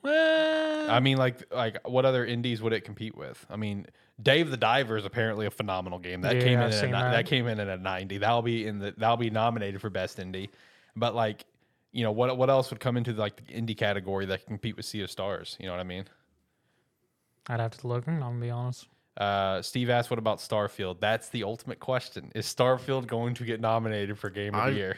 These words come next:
Speaker 3: I feel,
Speaker 1: Uh.
Speaker 3: here's the thing.
Speaker 2: Is it gonna
Speaker 3: I
Speaker 2: get the pat on the ass and get in there?
Speaker 1: I
Speaker 2: Because
Speaker 1: think
Speaker 2: that's,
Speaker 1: it
Speaker 2: that's,
Speaker 1: might is the
Speaker 2: 'cause,
Speaker 1: unfortunate
Speaker 2: 'cause that's
Speaker 1: thing.
Speaker 2: the thing. It would just be a pat on the
Speaker 3: Yeah,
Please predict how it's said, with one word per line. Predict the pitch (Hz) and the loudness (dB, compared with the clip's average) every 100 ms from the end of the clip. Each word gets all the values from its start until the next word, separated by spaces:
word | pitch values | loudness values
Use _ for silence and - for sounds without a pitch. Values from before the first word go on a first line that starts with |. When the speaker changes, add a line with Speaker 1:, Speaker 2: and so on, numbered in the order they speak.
| - | 2
Speaker 3:
I | 127 139 | 4 4
feel, | 214 226 - - | 2 4 6 8
Speaker 1:
Uh. | 233 226 220 214 208 196 | 6 4 2 2 2 2
Speaker 3:
here's | 190 190 185 | 6 6 6
the | 175 | 2
thing. | 120 131 107 92 - _ | 4 4 4 0 -8 _
Speaker 2:
Is | 147 156 | 4 10
it | |
gonna | 160 185 | 12 12
Speaker 3:
I | 190 | 10
Speaker 2:
get | 185 | 6
the | - | 6
pat | - 185 175 | 10 10 10
on | 156 | 6
the | 151 | 6
ass | 147 151 131 - | 6 8 6 4
and | 151 127 | 4 6
get | 139 | 6
in | 131 123 | 4 2
there? | 110 101 - - | -2 -4 0 6
Speaker 1:
I | 175 | 8
Speaker 2:
Because | 151 | 10
Speaker 1:
think | 247 | 10
Speaker 2:
that's, | - | 12
Speaker 1:
it | |
Speaker 2:
that's, | 285 220 | 10 12
Speaker 1:
might | 202 185 165 | 10 10 8
is | 147 | 6
the | 165 | 8
Speaker 2:
'cause, | 160 | 10
Speaker 1:
unfortunate | 151 151 151 160 | 10 8 8 6
Speaker 2:
'cause | 165 | 10
that's | 196 143 | 10 8
Speaker 1:
thing. | 202 | 6
Speaker 2:
the | |
thing. | 220 208 | 8 8
It | 160 | 8
would | 180 180 | 6 6
just | 185 190 | 4 4
be | 190 | 4
a | |
pat | 160 180 165 | 6 8 8
on | 160 | 6
the | |
Speaker 3:
Yeah, | 151 | 6